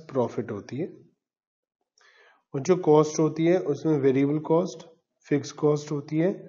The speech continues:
और प्रॉफिट। अगर मैं इस वेरिएबल कॉस्ट को इधर ले जाऊं तो सेल माइनस वेरिएबल cost is equal to fixed cost plus profit,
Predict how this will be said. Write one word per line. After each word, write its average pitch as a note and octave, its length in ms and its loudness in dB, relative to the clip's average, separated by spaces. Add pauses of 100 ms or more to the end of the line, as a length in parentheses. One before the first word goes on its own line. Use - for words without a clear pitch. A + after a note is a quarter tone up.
(400)
और D3 120 2
प्रॉफिट। B2+ 500 -6 (340)
अगर F3+ 320 4
मैं F3 260 2
इस F3+ 180 2
वेरिएबल D#3+ 420 4
कॉस्ट D#3 300 0
को F3 140 2
इधर D3+ 200 6
ले C#3+ 140 4
जाऊं B2 240 -2
तो C#3 120 -2
सेल D#3 300 2
माइनस D#3+ 380 2
वेरिएबल D3+ 380 2 (120)
cost D#3 340 0
is D#3+ 220 0
equal C#3+ 340 0
to D#3+ 120 0
fixed D3+ 320 -6
cost D#3+ 340 0
plus D#3+ 260 0
profit, D#3+ 420 -2